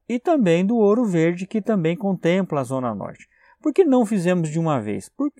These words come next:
pra, justamente para que a gente tenha esse cuidado com o usuário.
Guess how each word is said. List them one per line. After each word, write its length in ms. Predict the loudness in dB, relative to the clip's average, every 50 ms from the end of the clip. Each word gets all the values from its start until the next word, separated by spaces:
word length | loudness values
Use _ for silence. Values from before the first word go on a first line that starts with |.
| _ _
pra, 280 | -4 -4 -4 -4 -4 -4
justamente 600 | -4 -4 -4 -2 0 0 0 0 0 -2 -4 -6 -8
para 180 | -8 -6 -4
que 80 | -4 -4
a 20 |
gente 160 | -4 -4 _ _ -2
tenha 180 | 0 0 0
esse 140 | -2 -6 -6
cuidado 500 | -4 -2 0 0 2 2 2 2 0 -2
com 120 | -2 0
o 80 | 0 2
usuário. 560 | 2 2 2 4 4 4 4 2 0 -4 -6